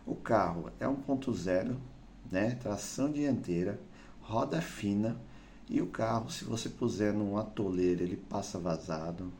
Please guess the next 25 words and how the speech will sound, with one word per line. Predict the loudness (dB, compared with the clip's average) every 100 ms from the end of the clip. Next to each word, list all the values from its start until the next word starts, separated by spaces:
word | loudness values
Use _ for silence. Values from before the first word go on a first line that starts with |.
| -14 -16
Se | -12
tiver | -4 2 6 6
água | 6 4 4 4 2 2
até | -2 -2 2
a |
altura | 2 2 2
da | 4 2
porta, | 2 4 4 2 0
ele | 2 2
vai | 2 2
embora. | 4 2 2 2 2 0 -6 -14 -14 -14 -12 0
É... | 6 10 12 12 10 8 2 -4 -12 -16 -18 -16 -12
Se | -4 -2
vo-, | -2 -6 -8 -6 2
né, | 4 6
na | 4
estrada, | 2 0 4 6 4 4 2
numa | 2 0
reta, | 0 0 0 -2 -2
é, | 0 2 4 2
ele | 0
pega | 2 2 2
uma |
velocidade | 2 0 -2 0 0 2
absurda, | 0 -2 -4 0 2 4 2